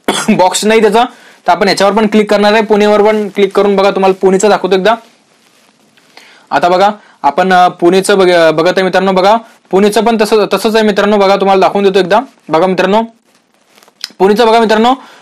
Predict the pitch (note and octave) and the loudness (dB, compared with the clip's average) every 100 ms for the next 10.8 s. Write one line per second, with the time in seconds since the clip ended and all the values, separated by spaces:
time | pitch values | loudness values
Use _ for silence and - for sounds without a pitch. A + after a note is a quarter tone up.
0 | _ F3+ G3+ G#3 A#3 A3 A3 A3 A3 A3 | _ -2 0 2 0 0 0 0 2 2
1 | A#3 - - _ E3 F#3 F#3 F#3 G#3 G3+ | 0 -2 -18 _ 0 2 2 2 0 0
2 | A#3+ A3+ G#3+ G#3 G#3 A#3+ G#3+ A3 A3+ F#3+ | 2 0 0 0 0 0 0 2 2 2
3 | - A3 G#3+ F3+ G3+ F#3+ A3+ G#3 F3+ E3+ | 0 0 0 0 -2 -2 0 0 -2 -4
4 | E3 F#3 A3+ F3+ D#3+ F#3 G3+ A3+ C4 G#3+ | -2 0 0 0 0 -2 -2 -2 0 -2
5 | - - - - G3 A#3 F#3 F#3 F#3+ G3+ | -6 -18 -16 -4 -2 0 0 0 0 0
6 | G#3+ G3+ F#3+ A3+ G#3 - D#3 C3+ C#3+ D3 | 2 0 2 2 2 0 0 -2 -2 -2
7 | D3 D#3 G3 E3 D#3+ D3 D#3+ D#3 - - | -2 0 0 0 -2 -2 0 0 -2 -14
8 | - - F#3+ A3+ A#3 G3+ D#3 - - _ | -12 -2 0 2 2 0 0 -2 -8 _
9 | - _ E3+ F#3 G3 F#3+ A#3+ A#3+ B3 A3+ | -20 _ -4 0 0 2 0 0 -2 -2
10 | A#3 A3 A3 A3+ A3+ G#3+ A3 | 0 0 0 0 0 0 0